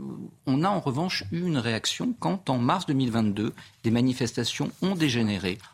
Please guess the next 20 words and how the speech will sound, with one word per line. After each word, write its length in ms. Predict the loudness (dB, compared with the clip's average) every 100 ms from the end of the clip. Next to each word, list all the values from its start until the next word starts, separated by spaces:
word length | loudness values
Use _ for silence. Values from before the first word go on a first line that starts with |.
| -4
en 100 | 0
l'honneur 380 | 2 2 2 0
d'Ivan 260 | 0 0 0
Colonna, 460 | 2 4 2 2 -4 -14 -2
amenant 300 | 0 2 2
au 80 | 4
lynchage 400 | 2 2 2 2
de 80 | 0
policiers 460 | 0 0 0 0
à 40 | 0
l'incendie 400 | 0 0 -2 0
de 60 |
bâtiments 320 | -2 0 -2
publics. 520 | -2 -4 -4 -6 -10 -20 _ -20 _
Le 40 |
président 360 | -2 0 2 2
de 60 | 0
la 60 |
collectivité, 720 | 0 0 -2 -4 -6 -2 -2
alors, 340 | 0 0 -2